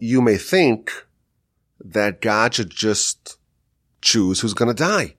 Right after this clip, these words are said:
'cause everyone who's alive is already alive. So couldn't you simplify this? Couldn't you just say, "Well, God will determine who will die"? Why does God determine who will live and who will die? Our sages tell us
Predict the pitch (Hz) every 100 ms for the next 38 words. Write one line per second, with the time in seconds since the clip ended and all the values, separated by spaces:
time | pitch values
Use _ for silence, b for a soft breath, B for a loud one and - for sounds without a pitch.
0 | b b - - 160 165 185 185 170 180
1 | 160 - - _ _ - 175 180 220 240
2 | 196 196 196 208 190 180 151 165 185 190
3 | 180 220 240 98 80 - _ _ _ -
4 | B B - - 233 240 208 - 180 170
5 | 165 165 160 - - _ - 247 202 151
6 | 147 123 147 151 139 - 101 110 135 165
7 | 127 120 127 208 349 349 208 - _ _
8 | _ _ _ _ _ _ _ _ 110 131
9 | 160 214 190 131 165 165 156 - 170 156
10 | 170 147 202 214 175 - _ _ _ _
11 | _ - 120 107 90 92 151 135 73 -
12 | _ _ _ _ _ _ _ _ _ _
13 | _ _ _ _ _ _ _ _ b b
14 | b 107 151 147 160 135 78 - -